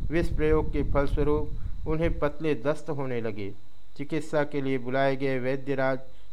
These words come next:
श्री झंडू भट्ट विट्ठल जी को समझते देर न लगी कि यह विष की प्रतिक्रिया है,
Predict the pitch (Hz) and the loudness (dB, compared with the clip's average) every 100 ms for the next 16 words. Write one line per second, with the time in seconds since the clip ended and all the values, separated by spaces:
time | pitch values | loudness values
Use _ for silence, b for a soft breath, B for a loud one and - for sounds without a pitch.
0 | - - 151 101 143 165 175 151 117 151 | -4 -2 -2 -2 -2 -2 -2 -2 0 -2
1 | 151 - - - 127 143 - 175 165 151 | -2 -4 -4 -4 -2 -2 0 -2 0 -2
2 | 143 127 113 - 127 139 143 - 139 117 | -2 -2 -2 -4 -2 -2 -2 -2 -2 0
3 | 139 127 127 147 131 113 98 b b b | -2 0 -2 0 0 -2 -4 b b b
4 | - - 160 165 160 165 135 147 127 165 | -4 -4 0 0 0 -2 -2 0 0 -2
5 | 175 - 147 135 127 - 131 120 104 98 | -2 -2 -4 -2 -2 -2 0 2 4 2